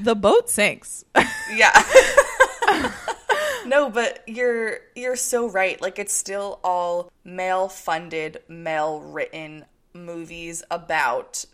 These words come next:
Speaker 2: their ideas of what romance is supposed to be, regardless of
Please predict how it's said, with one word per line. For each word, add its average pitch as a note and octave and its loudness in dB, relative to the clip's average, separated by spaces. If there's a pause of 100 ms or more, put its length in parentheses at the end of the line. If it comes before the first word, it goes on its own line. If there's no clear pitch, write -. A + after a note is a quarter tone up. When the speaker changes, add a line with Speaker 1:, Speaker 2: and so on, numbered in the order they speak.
(100)
Speaker 2:
their E3 -2
ideas C#3+ -8
of E3 -8
what D#3 -8
romance D#3 -12
is D#3+ -16
supposed - -14
to D#3 -18
be, D3+ -14
regardless E3+ -6
of E3+ -6